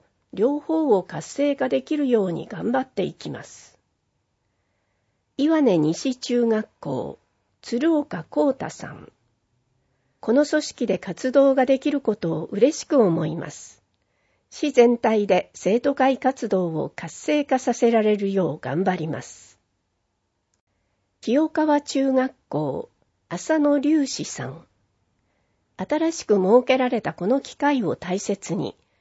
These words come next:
充実した活動をすることで、木更津市の中学校をさらに良くしていきたいです。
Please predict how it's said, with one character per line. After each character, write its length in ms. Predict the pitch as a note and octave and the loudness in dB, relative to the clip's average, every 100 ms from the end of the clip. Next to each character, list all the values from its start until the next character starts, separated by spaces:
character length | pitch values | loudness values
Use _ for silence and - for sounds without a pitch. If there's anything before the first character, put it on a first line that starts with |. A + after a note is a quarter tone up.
| _ _ | _ _
充 220 | - A3+ D#4 | -2 0 2
実 320 | D#4+ D#4+ C#4+ | 0 0 -2
し 80 | - | 0
た 120 | C4+ | -2
活 300 | C4 B3+ C4+ | -2 -4 2
動 240 | C4 C4+ | 4 4
を 100 | B3+ | 2
す 140 | B3+ B3 | 2 -2
る 100 | B3+ | 0
こ 140 | A#3 | 0
と 160 | A#3+ A3 | 0 -2
で、 220 | - - _ _ _ | -6 -12 _ _ _
木 80 | - | -4
更 260 | C4+ C#4 | 0 0
津 100 | C4 | 0
市 140 | B3+ G3+ | -2 0
の 160 | F#3 | 0
中 300 | F3+ - A#3+ | -2 0 2
学 260 | C4 B3+ - | 2 0 -2
校 260 | F#3+ F#3 E3+ | -4 -2 -2
を 100 | E3+ | -4
さ 200 | - E4 | -2 0
ら 100 | D4+ | 2
に 160 | F#3+ | 4
良 80 | G3 | 2
く 160 | - B3 | 0 -4
し 160 | - | -4
て 80 | F3 | -2
い 120 | D#3 | -4
き 140 | - - | -6 -6
た 140 | F3 | -4
い 120 | D3+ | -4
で 140 | E3+ - | -6 -12
す。 340 | - - _ | -14 -20 _